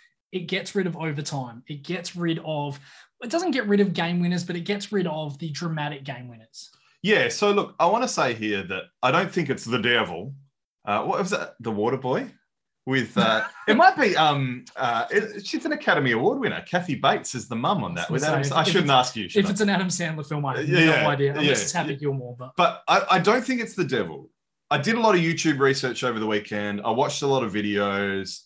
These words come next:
Speaker 2: some explanations, some, like, highlight reels,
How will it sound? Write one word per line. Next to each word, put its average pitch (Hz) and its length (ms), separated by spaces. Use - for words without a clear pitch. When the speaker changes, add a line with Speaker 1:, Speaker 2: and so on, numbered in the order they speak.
Speaker 2:
some 143 280
explanations, 107 1120
some, 123 460
like, 101 320
highlight 107 440
reels, 101 540